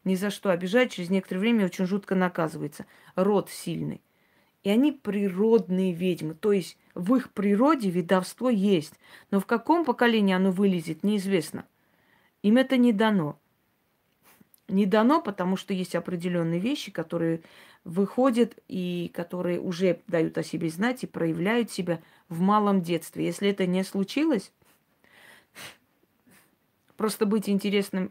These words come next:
ребенком, просто быть, эм. Вы нашли время, Галина Лебедева, про консультацию писать?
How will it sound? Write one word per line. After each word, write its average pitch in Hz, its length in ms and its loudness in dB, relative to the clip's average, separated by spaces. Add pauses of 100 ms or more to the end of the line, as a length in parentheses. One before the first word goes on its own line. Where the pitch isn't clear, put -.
(120)
ребенком, 196 680 -2
просто 180 340 -10
быть, 175 280 -4
эм. 156 400 -8 (1300)
Вы 185 80 -2
нашли 226 300 2
время, 247 340 2
Галина 180 400 0
Лебедева, 160 460 -2
про 160 180 -8
консультацию 160 760 -10
писать? - 440 -12